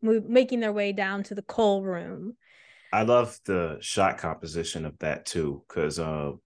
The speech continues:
Speaker 2: when we, when we see Virginia on one screen, and we, uh, we, we transition to another screen of, you know, um, the, the, the passengers going towards the coal room. It's like
Speaker 1: Mm-hmm.
Speaker 2: we're,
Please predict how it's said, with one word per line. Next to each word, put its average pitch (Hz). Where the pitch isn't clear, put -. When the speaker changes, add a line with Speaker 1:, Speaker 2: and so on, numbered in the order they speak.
Speaker 2:
when 92
we, 90
when 87
we 90
see 120
Virginia 107
on 85
one 92
screen, 78
and 82
we, 80
uh, 73
we, 85
we 80
transition 92
to 87
another 82
screen 82
of, 73
you 82
know, 73
um, 71
the, 85
the, 82
the 85
passengers 98
going 92
towards 92
the -
coal 92
room. 82
It's 85
like 92
Speaker 1:
Mm-hmm. 80
Speaker 2:
we're, -